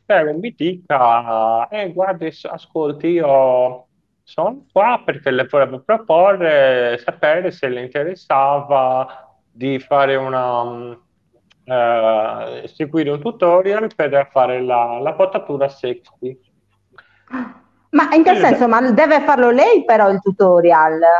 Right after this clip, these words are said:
Speaker 1: No, no, le-, voleva farlo lei a me, cioè, ma lei lo sa come si pie-, si portano le piante in mo-, in maniera sexy?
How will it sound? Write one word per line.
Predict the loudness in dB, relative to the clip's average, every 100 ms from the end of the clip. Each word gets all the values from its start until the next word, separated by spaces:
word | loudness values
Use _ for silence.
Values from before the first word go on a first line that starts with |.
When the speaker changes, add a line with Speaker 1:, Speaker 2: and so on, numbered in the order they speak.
| 0 _ _ _
Speaker 1:
No, | 0 2
no, | 4 4 4 2
le-, | 0 -4 -4
voleva | -4 -2 -4 -4
farlo | 0 0 0 -2
lei | -2 -2 0
a | -2
me, | -2 -6 -6 -6
cioè, | -4 -2 -2
ma | -4 -12 -16
lei | -16
lo | -16
sa | -8 -4 -2
come | -2 -4
si | -6 -8
pie-, | -4 -4 -4
si | -10
portano | -6 -6 -4 -6 -4
le | -8 -6
piante | -2 -2 -4 -6 0 0 -2 -10 _ _ -8
in | -2
mo-, | 0 0
in | -2 -6
maniera | -6 -6 -8 -8
sexy? | -2 -2 -2 -6 -6 -6